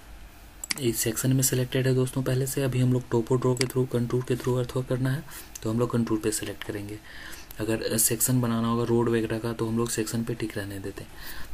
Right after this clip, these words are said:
तो हम लोग topo draw को select करेंगे, topo draw, contour, अर्थवर्क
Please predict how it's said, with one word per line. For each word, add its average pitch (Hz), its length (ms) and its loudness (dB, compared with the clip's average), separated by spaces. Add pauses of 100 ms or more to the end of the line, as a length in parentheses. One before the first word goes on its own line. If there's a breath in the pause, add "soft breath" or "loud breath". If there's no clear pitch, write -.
तो 107 60 0
हम 110 120 -2
लोग 107 140 -2
topo 107 220 0
draw 120 180 0
को 123 100 -2
select 123 300 -2
करेंगे, 135 300 2
topo 113 320 -2
draw, 127 200 -2
contour, 123 440 0
अर्थवर्क 147 320 -4